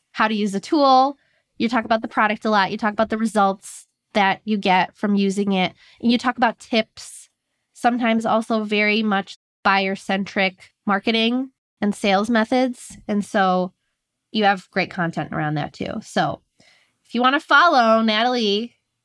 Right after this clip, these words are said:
Natalie's content, she's on LinkedIn. I'll tell you how you can do that. But I wanted to ask you, Natalie, what,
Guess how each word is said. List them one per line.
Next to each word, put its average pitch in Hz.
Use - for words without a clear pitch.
Natalie's 214
content, 254
she's 202
on 214
LinkedIn. 220
I'll 160
tell 202
you 196
how 185
you 175
can 180
do 185
that. 139
But 233
I 269
wanted 247
to 254
ask 220
you, 233
Natalie, 180
what, 254